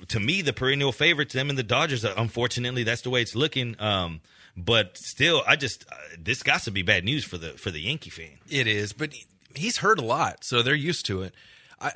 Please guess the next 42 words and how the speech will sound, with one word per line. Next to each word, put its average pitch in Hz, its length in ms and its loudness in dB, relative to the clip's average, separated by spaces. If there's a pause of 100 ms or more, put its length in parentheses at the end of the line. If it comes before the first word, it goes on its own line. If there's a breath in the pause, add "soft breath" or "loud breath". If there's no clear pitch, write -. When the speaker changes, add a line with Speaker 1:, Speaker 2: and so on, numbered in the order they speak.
Speaker 2:
I 156 60 -2
think 254 220 -4
with 202 140 -2
the 127 100 0
injuries, 139 640 2
you 131 160 -2
know, 123 80 4
we 139 80 2
did 202 160 4
a 151 60 2
video 143 340 2
on 113 160 4
this 113 180 0
on 113 140 0
Sports - 400 -4
Map. 113 300 2 (120)
Uh, 104 200 -6
it 110 40 -4
was 113 220 -6
A 127 140 2
J 123 140 4
Hoffman 120 340 2
and 110 100 -4
John 117 220 2
Granados. 110 640 2
Go 143 100 2
check - 260 2
it 117 60 2
out. 160 240 8
And 131 80 -8
we 147 60 -2
just 147 240 -4
talked 165 260 2
about 131 280 4
who's 208 240 0
to 277 100 0
blame 165 400 2
for 143 160 2
all 143 100 6
these 120 180 -2
injuries 110 460 -2
because, 117 460 -4